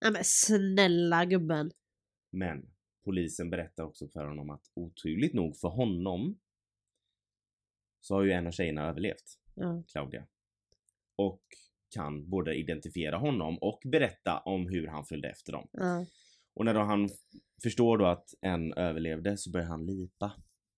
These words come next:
Speaker 1: Nej, men
Speaker 2: Börjar han gråta.
Speaker 1: Åh.
Speaker 2: Mm.
Speaker 1: Stackarn.
Speaker 2: En rättegång startar naturligtvis och, eh,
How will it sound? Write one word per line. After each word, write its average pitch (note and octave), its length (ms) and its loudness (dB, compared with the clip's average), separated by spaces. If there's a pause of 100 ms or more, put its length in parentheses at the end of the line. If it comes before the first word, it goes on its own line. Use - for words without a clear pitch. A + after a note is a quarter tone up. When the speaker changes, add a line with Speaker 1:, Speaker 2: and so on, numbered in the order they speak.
Speaker 1:
Nej, - 120 -6
men E2+ 60 -4
Speaker 2:
Börjar G#2 120 0
han F2+ 120 0
gråta. F#2 440 2
Speaker 1:
Åh. B3+ 400 0
Speaker 2:
Mm. G2+ 220 -4 (520)
Speaker 1:
Stackarn. - 380 -8 (2000)
Speaker 2:
En C3+ 100 6
rättegång C#3 520 6
startar C3 720 2
naturligtvis A#2+ 840 0 (300)
och, G2+ 480 4
eh, G2+ 120 -2